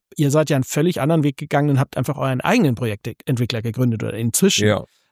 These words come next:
Speaker 1: Ähm, äh, hast du ja grad auch schon mal, schon mal be-, benannt. Wirklich diese Sachen selber zu machen, woher kam diese Entscheidung? Ist,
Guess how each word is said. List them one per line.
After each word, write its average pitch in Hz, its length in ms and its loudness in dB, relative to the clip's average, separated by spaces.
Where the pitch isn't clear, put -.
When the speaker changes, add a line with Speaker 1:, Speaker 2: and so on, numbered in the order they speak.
Speaker 1:
Ähm, 131 600 2
äh, 127 360 0
hast 127 200 0
du 151 40 2
ja 127 80 0
grad 135 220 0
auch 135 100 0
schon 131 160 0
mal, 123 340 0
schon - 200 -2
mal 123 220 0
be-, - 100 -4
benannt. 123 460 2
Wirklich 151 420 0
diese 139 220 2
Sachen 143 380 2
selber 147 560 2
zu - 180 0
machen, 113 840 -4
woher 151 540 -2
kam 160 360 0
diese 143 240 0
Entscheidung? 123 600 -2
Ist, 101 300 -10